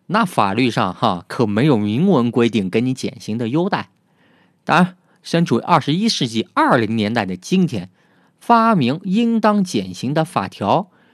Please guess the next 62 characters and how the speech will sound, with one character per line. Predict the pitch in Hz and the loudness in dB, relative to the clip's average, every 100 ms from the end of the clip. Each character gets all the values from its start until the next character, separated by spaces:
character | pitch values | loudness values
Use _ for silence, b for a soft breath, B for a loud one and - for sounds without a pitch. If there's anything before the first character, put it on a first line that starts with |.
| _ | _
又 | 160 120 | 2 2
有 | 98 95 | 2 -2
些 | - 110 | -2 -2
不 | - - 135 | -4 -4 -4
太 | - 349 160 | -2 -2 -2
符 | - 107 | -4 -8
合 | 95 107 107 | -4 -4 -2
大 | - 147 113 | 2 2 2
众 | 139 104 | -2 -4
主 | - 98 85 | -6 -6 -4
流 | 107 | -4
的 | 107 | -4
正 | - 214 113 | 0 -2 -2
义 | 98 | -6
价 | 90 101 | -4 -6
值 | 101 | -2
观 | 131 165 | 0 0
了。 | 147 - _ b b b b b - | -2 -10 _ b b b b b 0
在 | 240 | 0
九 | 185 139 107 | 4 2 2
十 | - | 2
年 | 190 220 | 2 4
代 | 214 120 | 2 0
初， | - - 262 - _ _ _ - | -2 0 0 0 _ _ _ 0
被 | 127 110 | 2 4
认 | 123 104 | 2 2
为 | 98 - | 0 0
只 | - 107 131 | -2 -2 2
要 | 185 | 2
是 | 135 117 | 2 -2
发 | - 190 | 2 2
明 | 160 | 2
创 | 180 233 131 | 0 -2 0
造， | 139 90 b b _ | 0 0 b b _
那 | 165 151 98 | 0 2 0
就 | 98 131 | 0 -2
对 | 92 151 104 | 0 0 0
社 | - 135 | 0 0
会 | 104 107 | 2 0
做 | - 131 | 0 0
出 | 160 | 0
巨 | - 165 | 0 2
大 | 156 | 2
贡 | 214 214 | 2 4
献 | 240 | 4
了。 | 269 - _ b b b _ _ | 2 0 _ b b b _ _
但 | 175 156 | -2 -2
是 | 156 | -2
在 | 175 | -2
今 | 123 202 202 | -2 0 0
天， | 127 98 - | 0 -4 -6
你 | 107 | -6
别 | 95 165 | 0 2
说 | 233 | 4
普 | 220 - - | 0 -4 -12
通 | - 180 | -2 0
的 | 151 | 2
发 | 143 151 | 2 0
明 | 170 | 0
创 | 214 151 | -2 2
造 | 196 135 | 2 2
了， | - | -2